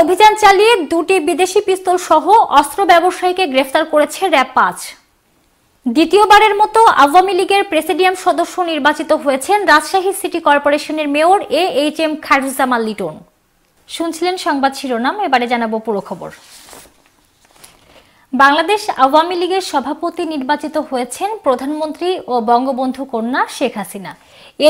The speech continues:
নিয়ে টানা দশমবার তিনি দলটির সভাপতি পদে নির্বাচিত হলেন। এদিকে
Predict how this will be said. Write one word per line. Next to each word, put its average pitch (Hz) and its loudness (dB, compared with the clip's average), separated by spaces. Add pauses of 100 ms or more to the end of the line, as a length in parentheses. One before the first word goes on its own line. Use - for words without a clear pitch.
নিয়ে 403 -2
টানা 339 6 (180)
দশমবার 262 2 (200)
তিনি 277 -2 (160)
দলটির 254 -2 (100)
সভাপতি 311 -6 (100)
পদে 214 -2 (120)
নির্বাচিত 202 -4 (120)
হলেন। 180 -10 (560)
এদিকে 320 0